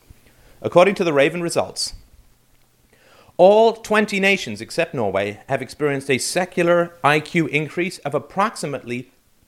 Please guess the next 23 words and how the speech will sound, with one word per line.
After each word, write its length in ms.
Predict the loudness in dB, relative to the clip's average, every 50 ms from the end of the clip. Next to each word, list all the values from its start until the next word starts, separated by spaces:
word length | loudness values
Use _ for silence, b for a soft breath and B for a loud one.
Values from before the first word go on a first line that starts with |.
| _
twenty 600 | -20 -16 -4 0 0 2 2 0 -2 -6 -8 -10
points. 600 | -10 -6 -4 -2 -2 -2 -4 -8 -12 -18 -20 -20 _ _ _ _ _
Massive. 540 | -10 -8 -8 -6 -8 -8 -10 -14 -20 _ _ _ _ _ _ _ _ _ _ -8
Massive. 560 | -4 -2 -2 -2 -4 -6 -8 -10 -10 -14 _ _ b b b b b b b b b b b b b b b b _ _ _ _ _ _ _ _ -2 2
Although 240 | 4 4 6 4 4
somewhat 340 | 4 2 2 4 4 4 4
less 180 | 2 0 0
striking 380 | -2 -4 -4 -4 -4 -4 -4 -2
verbal 280 | 0 2 2 2 2 0
I 100 | 0 -2
Q 180 | -2 -4 -2
gains 380 | 0 0 0 0 0 -2 -4 -6
have 120 | -6 -6
occurred 520 | -6 -4 -2 0 0 0 0 -2 -4 -8 -10 -6 -6
at 120 | -6 -6
the 60 | -6
far 220 | -6 -4 -4 -2 -2
from 160 | 0 0 0
negligible 440 | 0 -2 -2 -4 -6 -2 0 0 2
rate 220 | 2 2 2 0
of 80 | -2 -2
nine 480 | -2 0 0 2 2 2 2 2 0
points 640 | 0 0 2 2 4 2 2 -2 -4 -4 -4 -6